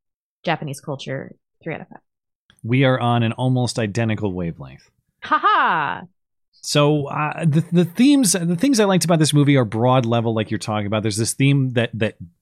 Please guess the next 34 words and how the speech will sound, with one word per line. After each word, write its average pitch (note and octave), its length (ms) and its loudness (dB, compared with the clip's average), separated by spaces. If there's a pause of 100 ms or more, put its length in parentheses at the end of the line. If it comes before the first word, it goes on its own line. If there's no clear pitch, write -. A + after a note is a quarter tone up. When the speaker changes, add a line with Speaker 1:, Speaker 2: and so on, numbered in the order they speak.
(100)
Speaker 2:
that G#2 260 -4 (420)
discipline C#3 840 2 (460)
with G#2+ 580 -2
even A#2 320 0
primitive C3+ 580 2
methods A2+ 520 0
or, G#2 220 -2 (120)
or F#2+ 440 -4 (420)
tools B2 640 0
is A2 220 0
better A2+ 600 0 (240)
than G2+ 360 -2
lazy G#2+ 520 0
reliance G2+ 600 -2
on G2 140 -2
technology, F#2+ 680 -6
which C#3 200 -2
is A#3+ 120 -4
something C#3+ 380 0
I, B2 140 0 (180)
I A2+ 140 -4 (180)
generally A2+ 320 2
believe G#2+ 360 0
to A2 80 -4
be A2 120 0
true. D#3+ 300 -4
Like, F2+ 160 -10
sure, E3 220 2
the C#3 100 0
gun B2 280 0
is A#2 160 0
the A#2 80 -4
great G#2+ 240 0
equalizer, F2+ 800 -2